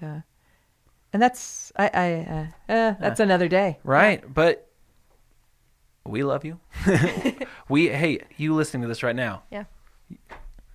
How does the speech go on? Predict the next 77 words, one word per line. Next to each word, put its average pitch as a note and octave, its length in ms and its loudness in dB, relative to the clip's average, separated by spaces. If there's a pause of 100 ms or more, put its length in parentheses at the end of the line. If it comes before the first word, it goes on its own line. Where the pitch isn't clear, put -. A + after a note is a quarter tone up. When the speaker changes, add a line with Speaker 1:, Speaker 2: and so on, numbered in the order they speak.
(100)
Speaker 2:
You're G3+ 100 -4
doing D3+ 140 0
a A2+ 60 -2
dang C#3 200 -2
good D#3+ 160 -2
job. A#2 300 0 (100)
Speaker 3:
Yep. G#3 140 -10 (280)
Speaker 2:
You D#3+ 120 -2
belong C#3+ 320 2
right, D3+ 200 4 (160)
you D#3 140 -4
belong C3 220 0
right C#3 120 2
where D#3 120 0
you're D3+ 160 2
at, C#3 320 0 (340)
or C3 140 0
Speaker 1:
Do C3 80 4
Speaker 2:
even C#3+ 180 2
better. A2 320 0 (100)
Speaker 1:
Are F#3 60 -2
you, A3+ 120 0
Speaker 3:
Mm-hmm. B3 120 -4
Speaker 1:
are G3+ 60 4
you B3 60 0
talking D4 260 -2
to F3+ 80 -2
Katie? G3 320 0
Or F3 40 4
are E3 40 2
you F3 100 -2
talking G3 320 -4
to - 140 -6
our D#3+ 40 -2
Speaker 2:
I'm D#3 60 -2
Speaker 1:
listeners? D#3 340 -4
Speaker 2:
talking F3 220 -2
to F3 80 -2
the C#3 80 -4
listeners. A2+ 560 -8
Speaker 3:
Yeah. D4 220 10
Speaker 1:
Oh, A#3+ 80 10
'cause G#3+ 160 0
you A3 60 2
were G#3 60 4
looking A3 240 0
at - 100 -6
Katie. F3 340 -6
So E3+ 80 -6
Speaker 2:
Well, E3 140 4
Speaker 1:
I - 20 6
was - 0 -
Speaker 2:
I - 20 6
was E3+ 120 2
Speaker 1:
like, G3+ 200 6
Speaker 2:
looking G#3 140 0
at - 80 -8
Speaker 1:
"That's C4 240 4
Speaker 2:
Katie. C#4+ 80 -2
Speaker 1:
really A#3+ 160 2
sweet," G#3 560 -4
but D#3+ 240 -4 (160)
Speaker 2:
Katie, F3+ 220 -2
you G#3 200 2
also D#3 400 4
are A2 60 -4
doing A#2 240 -4
a A2+ 40 -6
great G#2 200 -6
Speaker 3:
Thank - 140 -4
Speaker 2:
job. G2+ 80 -10
Speaker 3:
you. D3+ 180 -10
Thank A3 180 -10
you G3 60 -14
so G3 100 -12
Speaker 2:
Mom, C3 240 2
Speaker 3:
much. G#3 80 -6